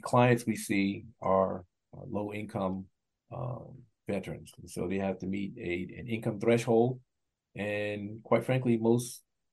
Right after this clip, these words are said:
most of the veterans that we serve do, which is why I often say that, uh,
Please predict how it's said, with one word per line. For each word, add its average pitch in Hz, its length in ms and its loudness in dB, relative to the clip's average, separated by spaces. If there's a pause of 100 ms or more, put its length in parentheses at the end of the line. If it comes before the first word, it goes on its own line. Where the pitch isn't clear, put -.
(140)
most 123 240 2
of 113 80 -4
the 104 60 -4
veterans 113 340 4
that 104 140 -2
we 110 80 -2
serve 101 320 -6
do, 110 280 0 (800)
which 95 200 -6
is 104 100 -6
why 107 200 6
I - 20 6
often 104 580 6
say 107 460 2
that, 98 240 0 (200)
uh, 104 140 -4